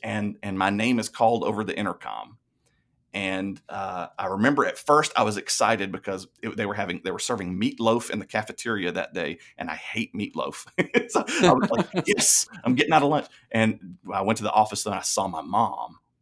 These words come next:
Speaker 1: like, I knew, you know, and she told me
Speaker 2: Yeah.
Speaker 1: he had passed away about a half hour after I left for school that morning.
Speaker 2: Oh, wow.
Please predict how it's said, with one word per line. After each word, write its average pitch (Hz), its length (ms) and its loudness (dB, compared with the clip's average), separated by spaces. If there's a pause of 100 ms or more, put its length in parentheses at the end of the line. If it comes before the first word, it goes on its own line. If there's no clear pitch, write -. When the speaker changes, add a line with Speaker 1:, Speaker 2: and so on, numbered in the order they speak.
(180)
Speaker 1:
like, - 140 -16
I 95 80 -6
knew, 120 280 -2 (680)
you 85 100 -8
know, 73 240 -8 (600)
and 104 100 -8
she 110 120 -4
told 101 180 -4
me 95 60 -6
Speaker 2:
Yeah. 95 40 -8
Speaker 1:
he 107 80 -4
had - 120 -12
passed 101 240 0
away 104 100 0
about 95 180 -2
a - 40 -4
half 104 240 0
hour 95 260 2
after 82 260 -4
I 85 60 -8
left - 220 -10
for - 60 -10
school - 280 -6
that - 160 -14
morning. - 260 -14 (220)
Speaker 2:
Oh, 104 100 -8
wow. 95 480 -10